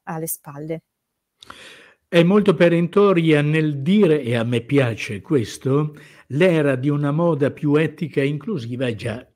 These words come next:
Speaker 2: iniziata". La sicurezza nell'affermare questo da dove le deriva? Perché lei è una donna straordinariamente fascinosa, ma anche straordinariamente concreta,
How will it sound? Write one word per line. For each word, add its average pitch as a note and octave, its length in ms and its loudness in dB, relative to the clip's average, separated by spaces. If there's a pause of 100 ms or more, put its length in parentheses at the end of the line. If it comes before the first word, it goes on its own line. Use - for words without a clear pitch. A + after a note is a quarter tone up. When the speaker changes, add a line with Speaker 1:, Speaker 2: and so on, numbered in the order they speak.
Speaker 2:
iniziata". G#2+ 1120 -10 (960)
La C3+ 600 0
sicurezza E3+ 640 0
nell'affermare C3 800 -4
questo C#3+ 380 -2
da C3 200 -2
dove C3+ 720 2
le B2+ 320 -2
deriva? A#2+ 400 -6
Perché A2+ 240 -8
lei B2 320 -2 (340)
è C#3 140 0
una C3+ 220 0
donna B2 540 -2
straordinariamente B2 1080 0
fascinosa, C#3 640 -2
ma A2+ 160 -4
anche A#2+ 240 -8
straordinariamente A#2 880 -8
concreta, G#2+ 720 -8